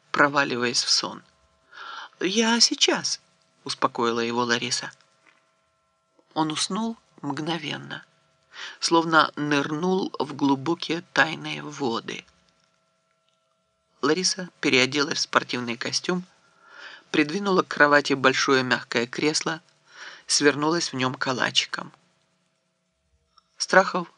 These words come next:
спал спокойно. Ему, наверное, ничего не снилось. Морщины на лице разгладились.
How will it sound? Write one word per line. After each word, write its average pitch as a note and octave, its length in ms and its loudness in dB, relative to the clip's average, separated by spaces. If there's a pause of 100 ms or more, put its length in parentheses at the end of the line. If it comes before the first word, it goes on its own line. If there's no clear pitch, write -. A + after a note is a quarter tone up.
спал D3+ 320 4
спокойно. D3 680 -4 (1300)
Ему, F3+ 160 0
наверное, F#3+ 420 2
ничего F#3+ 400 -2
не E3+ 160 -6
снилось. F3+ 560 -8 (1200)
Морщины B2 460 2
на A2+ 80 -6
лице B2 340 -2
разгладились. C3 920 -4